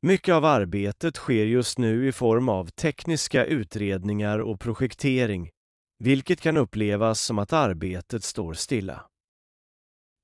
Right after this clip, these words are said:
Kritiken mot långa omvägar och svårframkomliga passager är fullt rimlig, och staden kan bli bättre med tydligare information och skyltning.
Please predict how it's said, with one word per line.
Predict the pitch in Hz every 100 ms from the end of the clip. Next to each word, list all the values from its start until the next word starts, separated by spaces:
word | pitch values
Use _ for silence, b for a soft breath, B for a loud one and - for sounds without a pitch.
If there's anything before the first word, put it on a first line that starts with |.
| -
Kritiken | 180 185 190 160 - 180
mot | 123 107
långa | 131 165 113 123
omvägar | 156 143 101 95 101 101 113 120
och | 123 110 98
svårframkomliga | - 165 120 - 117 104 98 135 123 113 107
passager | 107 139 - 110 98 92 - 117 110
är | 110 98
fullt | - 117 90 -
rimlig, | 135 107 107 104 85 _ _ _ _ -
och | 147
staden | - 180 135 131 156
kan | 147 120
bli | 143
bättre | 120 101 - 127 120
med | 104 95
tydligare | - 143 92 98 104 107
information | 113 101 120 117 117 113 92 98 110
och | 107
skyltning. | - 143 87 - 107 87